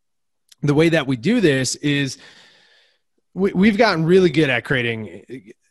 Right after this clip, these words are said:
amazing content that is, cuts right down to the B, you know, right down to, cuts out all the B S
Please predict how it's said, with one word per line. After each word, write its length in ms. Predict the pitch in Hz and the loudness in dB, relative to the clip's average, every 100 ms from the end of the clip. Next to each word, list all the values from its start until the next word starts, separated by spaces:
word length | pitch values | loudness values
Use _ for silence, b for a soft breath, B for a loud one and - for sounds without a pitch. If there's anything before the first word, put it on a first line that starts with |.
| - | -10
amazing 460 | 143 139 143 131 | -4 -2 -2 -4
content 680 | 120 127 117 120 117 104 95 - | -4 -4 -4 -6 -6 -8 -10 -14
that 480 | 110 110 107 107 - | -8 -4 -4 -4 -8
is, 540 | 120 113 110 107 101 - - - | -10 -8 -8 -8 -10 -16 -20 -8
cuts 320 | - 151 - | -4 -4 -2
right 200 | 127 135 | -2 -2
down 220 | 135 127 | -2 -4
to 100 | 120 | -6
the 80 | 113 | -10
B, 200 | 98 113 | -10 -10
you 220 | - 127 | -8 -6
know, 100 | 123 | -4
right 240 | 104 131 143 | -2 -2 0
down 280 | 147 139 135 | 0 -2 -2
to, 320 | - 120 95 | -4 -4 -4
cuts 240 | 170 170 | -2 0
out 100 | 185 | 0
all 100 | 170 | 0
the 80 | 151 | 0
B 200 | 135 127 | -2 -2
S 240 | 127 - | -2 -4